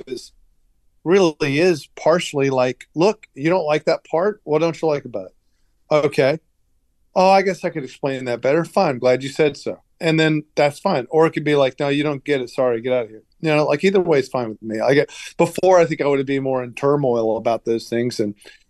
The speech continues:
um, you know, I, re-, I realized too that albums are just a drop in the bucket. I mean, you know, life is short.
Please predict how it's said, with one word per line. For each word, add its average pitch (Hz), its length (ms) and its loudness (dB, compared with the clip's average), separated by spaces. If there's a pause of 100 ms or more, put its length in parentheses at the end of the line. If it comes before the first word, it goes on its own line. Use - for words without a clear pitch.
(160)
um, 120 420 2 (500)
you 190 120 2
know, 127 320 -2 (200)
I, 180 100 4
re-, 190 240 2
I 175 80 2
realized 175 400 2
too 170 120 -6
that 143 100 -2
albums 139 440 -4
are 131 60 -8
just 131 240 -8
a 123 60 -12
drop 120 320 2
in 117 80 -4
the 104 80 -4
bucket. 110 420 -2 (100)
I 123 120 -8
mean, 123 320 -10
you 135 100 -6
know, 113 160 -4
life 151 380 2
is 123 80 -8
short. 135 500 2